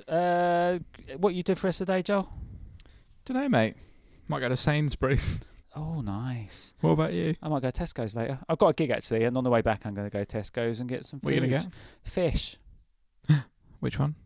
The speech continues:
Speaker 1: All of 'em.
Speaker 2: Every
Speaker 1: I get, like, I'll get all the fish.
Speaker 2: Oh, yeah.
Speaker 1: I've
Speaker 2: Well,
Speaker 1: been
Speaker 2: I guess if you're travelling past late at night after a gig, what, do you go around the back by the bins? <laughs> You got a guy?
Speaker 1: No. No, I, I, I, I'm into fish at the moment. I eat a lot of different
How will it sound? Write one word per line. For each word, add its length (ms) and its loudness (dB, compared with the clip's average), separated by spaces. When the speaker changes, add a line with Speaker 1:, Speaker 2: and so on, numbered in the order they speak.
Speaker 1:
All 160 2
of 80 0
'em. 120 -2
Speaker 2:
Every 280 6
Speaker 1:
I 80 0
get, 180 -2
like, 140 4
I'll 100 6
get 140 2
all 120 6
the 80 4
fish. 440 0
Speaker 2:
Oh, 100 4
yeah. 200 6
Speaker 1:
I've 120 2
Speaker 2:
Well, 120 12
Speaker 1:
been 80 10
Speaker 2:
I 20 4
guess 160 6
if 80 4
you're 160 12
travelling 340 6
past 300 6
late 180 8
at 120 2
night 180 10
after 260 4
a 60 4
gig, 380 2
what, 160 6
do 40 4
you 40 4
go 80 12
around 140 10
the 80 8
back 180 6
by 100 0
the 80 2
bins? 460 4
<laughs> 1040 -6
You 80 -2
got 160 4
a 40 0
guy? 360 4
Speaker 1:
No. 600 2
No, 240 2
I, 120 8
I, 160 4
I, 280 2
I'm 80 2
into 240 0
fish 360 0
at 60 -4
the 80 -6
moment. 440 0
I 140 0
eat 100 -2
a 80 -2
lot 120 -4
of 160 -10
different 460 -4